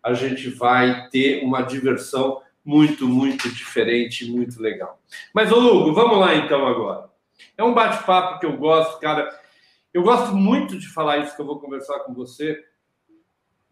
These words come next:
porque, cara, é assim, é, é, é, na, na, na pintura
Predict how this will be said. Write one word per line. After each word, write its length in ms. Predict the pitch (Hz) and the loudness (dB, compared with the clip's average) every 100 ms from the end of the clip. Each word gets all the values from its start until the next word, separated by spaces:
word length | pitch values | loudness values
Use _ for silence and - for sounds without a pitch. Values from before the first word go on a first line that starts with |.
| - | -10
porque, 480 | 170 202 196 - - - _ _ | -4 0 0 -2 -14 -20 _ _
cara, 380 | 233 240 190 190 | 0 2 2 0
é 80 | 226 | 0
assim, 380 | - 170 147 | 0 -2 -4
é, 60 | 175 | -4
é, 520 | 180 180 180 180 175 | -4 -2 -4 -4 -8
é, 60 | 190 | -6
na, 340 | 233 247 - _ | -6 -6 -10 _
na, 360 | 185 214 214 190 | -4 -2 -2 -4
na 140 | 208 | -4
pintura 800 | 196 202 180 214 233 160 123 - | -4 -6 -6 -6 -4 0 0 -2